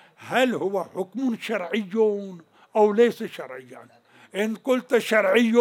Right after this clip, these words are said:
فهو واقعي، وإن قلت غير شرعي فتسميته حكم شرعي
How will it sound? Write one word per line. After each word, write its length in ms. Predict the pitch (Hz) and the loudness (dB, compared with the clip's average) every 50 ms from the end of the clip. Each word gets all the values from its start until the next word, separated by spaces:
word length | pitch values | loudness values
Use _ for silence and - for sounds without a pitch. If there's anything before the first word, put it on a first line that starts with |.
| 240 233 220 220 214 208 196 190 - _ _ _ | 6 6 6 2 -2 -6 -8 -10 -12 _ _ _
فهو 460 | - 247 240 - 247 277 269 220 226 | 4 4 4 4 4 2 0 2 2
واقعي، 560 | 233 226 - - 190 180 175 170 156 143 127 123 123 _ _ _ _ _ - | 2 0 0 -4 -8 -10 -10 -12 -14 -14 -14 -16 _ _ _ _ _ _ -2
وإن 400 | 175 220 226 220 240 247 233 226 | 0 2 2 2 2 0 -2 -4
قلت 360 | - - 277 277 233 - - | -4 -4 -4 -4 -4 -2 0
غير 400 | 254 240 214 - 220 254 262 262 | 0 0 2 4 4 4 4 4
شرعي 680 | - - - 240 233 214 196 220 247 247 226 208 196 _ _ _ _ _ | 2 -2 -2 0 0 0 0 0 0 0 -2 -4 -8 _ _ _ _ _
فتسميته 1160 | - 220 226 214 - - 240 185 - - 254 311 320 294 294 - - 214 139 180 208 185 156 160 | -4 -4 -4 -4 -4 -4 -6 -6 -6 -8 -6 -4 -2 -2 -2 -4 -4 -6 -6 -6 -10 -12 -8 -8
حكم 320 | 214 247 - - 269 254 233 | -8 -8 -8 -6 -6 -6 -6
شرعي 600 | - - 254 214 202 196 233 254 254 220 196 | -4 -6 -6 -4 -2 -2 0 0 0 -2 -2